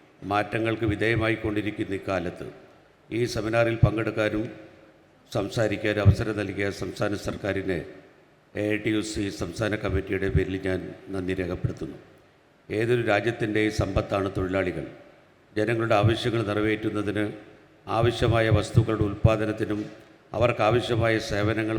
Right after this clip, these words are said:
പ്രദാനം ചെയ്യുന്നതിലും രാജ്യത്തിൻ്റെ സാമ്പത്തിക വളർച്ചയ്ക്ക് സംഭാവനകൾ നൽകുന്നതിലും തൊഴിലാളികൾ വഹിക്കുന്ന പങ്ക് <clears throat> പ്രത്യേകം വിശദീകരിക്കേണ്ടതില്ല. അതുകൊണ്ടാണ് എട്ട് മണിക്കൂർ ജോലിക്കായി ചിക്കാഗോയിലെ തൊഴിലാളികൾ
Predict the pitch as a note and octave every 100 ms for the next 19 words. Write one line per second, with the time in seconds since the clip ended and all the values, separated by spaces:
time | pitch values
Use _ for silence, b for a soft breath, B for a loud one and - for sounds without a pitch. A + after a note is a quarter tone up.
0 | A2+ F#2+ G2+ G#2+ G2+ F#2+ F#2+ F#2+ F#2+ F2
1 | - - - _ _ - G2+ G#2 A2+ A2+
2 | G#2+ A2 A2+ G2+ G2+ A2 G#2 G#2 G2+ -
3 | G2+ G#2 G#2 F#2 G#2+ A2 G#2+ G#2 G2+ F#2+
4 | G#2 G#2 G2+ G#2 - B B B _ -
5 | A2 A#2 A#2 A2+ A#2+ A2 G#2+ - G#2+ G#2+
6 | G#2 G2+ G#2 - - - - - - -
7 | - - - - - A2 B2 A2+ G#2+ -
8 | A2+ A2+ A2 G#2 G#2 F#2+ F#2+ F2 C#2+ -
9 | - - _ _ _ A#2 B2+ B2+ B2 A#2+
10 | B2 B2+ A2 - C3 B2 B2 A#2 A2+ A2
11 | A2+ A2+ A2+ G2 F2+ - - - - -
12 | _ - A#2 C3+ B2 A#2+ A#2+ A#2 A#2 A2
13 | A2+ A#2 A2+ A2